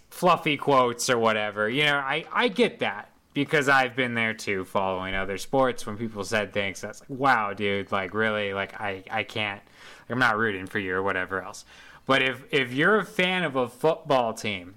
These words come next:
if you're a football coach, Jackie Jones is the player you want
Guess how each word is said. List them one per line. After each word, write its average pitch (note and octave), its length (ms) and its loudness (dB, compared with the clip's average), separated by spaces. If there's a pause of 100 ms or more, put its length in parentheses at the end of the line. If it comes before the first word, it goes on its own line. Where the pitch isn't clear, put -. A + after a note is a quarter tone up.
if A2+ 160 -8
you're D#3 140 2
a F3 80 0
football D#3 640 2
coach, - 640 0 (560)
Jackie F#3 460 2
Jones C3+ 880 0 (520)
is A#2+ 260 -2
the A#2+ 100 0
player A#2+ 480 -2
you G#2+ 320 0
want F#2 440 -8